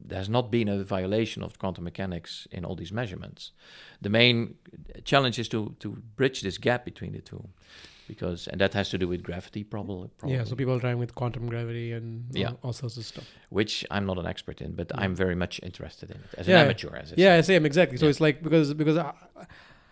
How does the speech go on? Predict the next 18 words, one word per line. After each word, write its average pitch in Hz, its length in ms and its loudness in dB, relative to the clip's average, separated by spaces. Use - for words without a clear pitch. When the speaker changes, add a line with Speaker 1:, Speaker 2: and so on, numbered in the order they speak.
Speaker 2:
anything 240 440 4
that 180 340 4
gives 160 280 4
m-, 151 220 -4
anything, 185 320 0
anything 202 480 2
that 180 300 4
sort 160 420 4
of 143 300 2
shakes 175 520 2
up 160 340 2
my 143 260 4
intuition 147 540 2
about 135 220 2
what 131 180 0
the 139 100 2
world 135 340 2
is, 175 360 0